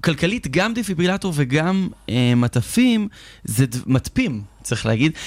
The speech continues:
זה דברים, אלו דברים שברגולציה, אה, הצליחו מאוד מאוד להתקדם.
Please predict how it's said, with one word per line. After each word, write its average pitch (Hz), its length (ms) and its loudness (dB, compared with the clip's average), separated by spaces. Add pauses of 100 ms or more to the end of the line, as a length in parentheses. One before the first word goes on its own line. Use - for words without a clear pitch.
(100)
זה 139 160 2
דברים, 156 520 0 (220)
אלו 143 120 2
דברים 160 240 -2
שברגולציה, 151 1200 -2 (640)
אה, 123 420 2
הצליחו 196 320 -2
מאוד 180 160 0
מאוד 202 140 -4
להתקדם. 143 340 -2